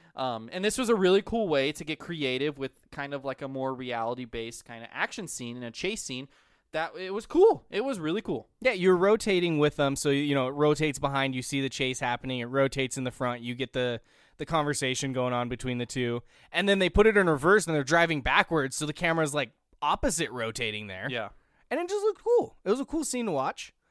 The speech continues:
Speaker 1: Yeah.
Speaker 2: Um, you know, it goes on for a few minutes and then they go back to normal, you know, cuts and whatnot. But then we get a really big fucking arrow.
Speaker 1: Yeah. <laughs>
Speaker 2: And that was cool. It was a Pym Tech arrow.
Speaker 1: Mm-hmm.
Speaker 2: Um, and I like it because,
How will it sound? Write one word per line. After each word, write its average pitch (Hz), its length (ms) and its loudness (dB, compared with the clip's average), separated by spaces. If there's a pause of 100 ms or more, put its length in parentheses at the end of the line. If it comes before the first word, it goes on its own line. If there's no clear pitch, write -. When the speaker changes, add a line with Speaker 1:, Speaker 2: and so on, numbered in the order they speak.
Speaker 1:
Yeah. 120 240 -10
Speaker 2:
Um, 135 580 0
you 196 100 2
know, 175 140 6
it 185 80 4
goes 202 200 2
on 180 160 2
for 175 120 -4
a 151 60 -4
few 165 160 -2
minutes 143 300 0
and 143 120 0
then 135 100 0
they 131 100 0
go 131 120 0
back 123 260 0
to - 80 -8
normal, 120 580 -4
you 135 120 -6
know, 113 120 -6
cuts 117 340 -4
and 120 100 -8
whatnot. 113 400 -8 (560)
But 214 80 2
then 320 100 4
we 349 100 4
get 330 100 0
a 302 40 -2
really 285 220 0
big 247 180 0
fucking 233 300 0
arrow. 170 300 -2 (600)
Speaker 1:
Yeah. 139 280 -2
<laughs> - 40 -16 (680)
Speaker 2:
And 226 140 -2
that 269 80 6
was 262 140 2
cool. 240 240 4
It - 20 6
was 156 100 2
a 151 40 -4
Pym 196 260 2
Tech 214 240 0
arrow. 165 400 2 (420)
Speaker 1:
Mm-hmm. 143 80 -6
Speaker 2:
Um, 127 500 -4
and 156 120 0
I 160 60 6
like 170 320 2
it 185 160 -2
because, 151 440 0